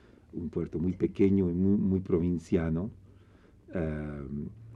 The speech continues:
Speaker 1: atravesé los Estados Unidos, mi primer viaje en mi vida, pero atravesamos el centro de los Estados Unidos, nunca tocamos las grandes ciudades.
Speaker 2: Ujú.
Speaker 1: Creo que la ciudad más grande que era Salt Lake City,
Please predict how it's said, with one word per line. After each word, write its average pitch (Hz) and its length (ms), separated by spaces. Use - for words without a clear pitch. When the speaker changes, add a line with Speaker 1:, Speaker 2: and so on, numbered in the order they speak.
Speaker 1:
atravesé 101 560
los 107 180
Estados 104 420
Unidos, 110 680
mi 80 160
primer 95 340
viaje 90 380
en 92 100
mi 80 100
vida, 92 300
pero 80 220
atravesamos 90 680
el 82 140
centro 120 460
de 80 80
los 76 160
Estados 82 340
Unidos, 82 260
nunca 101 220
tocamos 90 460
las 78 160
grandes 85 300
ciudades. 90 580
Speaker 2:
Ujú. 196 100
Speaker 1:
Creo - 160
que 80 80
la 73 160
ciudad 87 320
más 82 220
grande 82 300
que 78 80
era 73 100
Salt 80 320
Lake 82 220
City, - 360